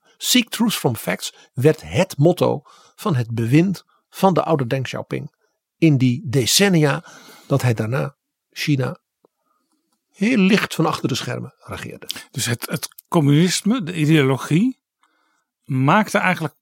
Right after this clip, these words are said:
Speaker 2: plaats voor een groot deel voor pragmatisme.
Speaker 1: Feiten. Ik ga nu iets heel ondeugends zeggen. Wat zei Mark Rutte in zijn speech anders?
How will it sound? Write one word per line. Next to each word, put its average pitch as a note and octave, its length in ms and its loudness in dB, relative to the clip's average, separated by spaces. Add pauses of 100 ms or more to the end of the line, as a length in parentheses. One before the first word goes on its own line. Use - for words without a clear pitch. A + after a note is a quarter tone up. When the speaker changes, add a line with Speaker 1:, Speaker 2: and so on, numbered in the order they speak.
Speaker 2:
plaats F3 720 -2 (160)
voor - 260 -4
een D#3 80 2
groot F3+ 240 4
deel F3 160 4
voor E3 440 -2 (240)
pragmatisme. A2+ 1080 -2 (1120)
Speaker 1:
Feiten. - 680 -4 (3000)
Ik - 160 -8
ga C#3 120 -2
nu C#3+ 80 2
iets A2+ 100 -2
heel B2+ 160 2
ondeugends C#3 440 2
zeggen. - 320 -14 (300)
Wat D3+ 240 0
zei E3 180 2
Mark C3+ 260 0
Rutte C3+ 360 0 (280)
in B2 160 0
zijn A#2 240 -2
speech - 400 -2
anders? - 480 -10